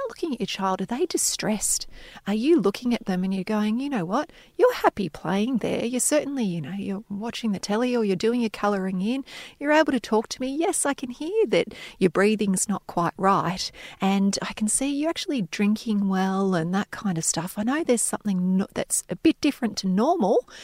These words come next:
but looking at you as a whole, my spidey sense is not going off." So trust your gut as well, because often that, you know, that parental spidey sense is very, very valuable in this situation. And what I'd encourage you to do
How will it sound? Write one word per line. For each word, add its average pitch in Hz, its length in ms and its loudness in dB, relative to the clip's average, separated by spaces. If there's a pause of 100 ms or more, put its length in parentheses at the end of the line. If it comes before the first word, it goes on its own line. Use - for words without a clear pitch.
(500)
but 233 260 6
looking 240 500 0
at - 200 -4
you 214 160 0
as 185 100 -2
a 185 60 -2
whole, 247 440 4 (680)
my 185 400 4 (140)
spidey 196 480 4
sense - 360 0
is 180 100 -2
not 175 180 -2
going 151 260 -2
off." - 320 -14 (360)
So - 200 4
trust - 380 -2
your 285 160 -2
gut 160 280 -2
as - 180 -6
well, 170 340 0
because 165 500 -6
often 269 260 -6
that, 196 260 -2
you 190 140 -8
know, 170 200 -6
that - 340 -6
parental 190 440 -4
spidey 175 460 -2
sense - 460 -4
is 160 320 -2
very, 233 300 -2
very 285 200 0
valuable 190 500 0
in 170 120 -6
this - 120 -6
situation. - 680 -4 (500)
And 254 100 0
what 294 140 0
I'd 453 180 0
encourage 208 480 -2
you 180 80 -4
to - 80 -6
do - 380 -4